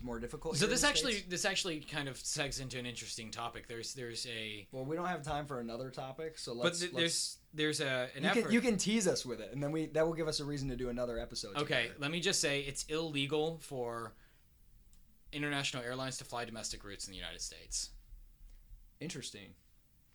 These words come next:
Speaker 1: Um, okay, so we've talked about education,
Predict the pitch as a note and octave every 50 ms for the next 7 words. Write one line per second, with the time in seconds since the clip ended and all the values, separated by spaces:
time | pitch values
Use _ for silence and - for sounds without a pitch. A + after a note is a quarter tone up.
0 | - _ - - _ - - - - - - - - - - - - - - -
1 | - - B2+ B2 A#2 A2+ A2+ A2 A2 - - - - - - - D#3+ D#3+ F3+ -
2 | - - - - - - - - D#3+ D3 C#3+ C#3 C#3 C#3 C3+ - - _ - -
3 | - - - - - - - _ - - _ _ - - C3+ D3+ D#3 D3 F3+ F3
4 | F#3 F3+ - F3 C#3+ D3 C3+ C3+ C3+ C#3 C3+ - - - - - - - D#3+ D3+
5 | F3 F3 F#3+ G3 G#3 G3+ G3+ G#3 G3+ G3+ G3 F#3